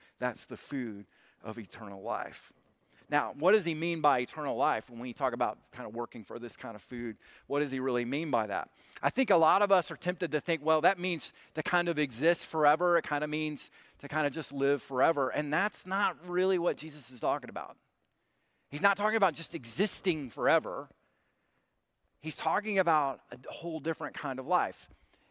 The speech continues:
If, if you, think of it this way. If your life was filled with anger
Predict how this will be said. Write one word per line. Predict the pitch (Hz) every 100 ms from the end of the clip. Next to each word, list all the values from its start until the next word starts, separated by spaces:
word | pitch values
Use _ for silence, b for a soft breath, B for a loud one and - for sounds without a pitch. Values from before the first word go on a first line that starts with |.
| b
If, | 175 -
if | 185 -
you, | 180 262 262 - _ -
think | 247
of | 226
it | 151
this | 139 - 120
way. | - - _ _ _ _ _ _ b b
If | 196 175
your | 247
life | 277 240 214
was | 185 -
filled | 175 175 143
with | 143
anger | 147 165 185 190 190 190